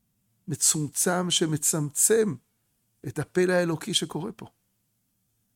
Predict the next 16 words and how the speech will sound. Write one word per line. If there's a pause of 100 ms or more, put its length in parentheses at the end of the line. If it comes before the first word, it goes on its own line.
(1500)
אני
אתן
לכם
דוגמה
מעשית. (2000)
אני (400)
כואב
את
הדבר
הזה
מתחילת
המלחמה. (1500)
אנחנו
קוראים
למלחמה
הזאת